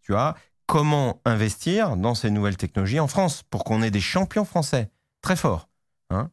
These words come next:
Donc, euh, moi, tout à l'heure, j'étais avec un des, un, un grand leader, euh, de, euh, de la data en France, un, un entrepreneur exceptionnel d'ailleurs.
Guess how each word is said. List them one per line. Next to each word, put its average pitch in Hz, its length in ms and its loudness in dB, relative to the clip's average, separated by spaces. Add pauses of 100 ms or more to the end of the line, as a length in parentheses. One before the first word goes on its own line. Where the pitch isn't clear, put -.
Donc, 90 240 -4
euh, 101 40 2
moi, 95 200 2
tout 95 120 -4
à 90 60 2
l'heure, 117 160 2
j'étais 87 220 -2
avec 85 240 0
un 80 80 0
des, 78 240 -2 (320)
un, 87 220 -2
un 85 40 0
grand 98 200 0
leader, 98 460 2
euh, 82 380 0
de, 82 380 0 (320)
euh, 50 160 -4 (380)
de 90 100 -2
la 85 120 0
data 82 280 -2
en 80 80 -2
France, 185 440 0
un, 85 120 2
un 82 460 -2
entrepreneur 80 480 -4
exceptionnel 107 540 -2
d'ailleurs. 143 360 2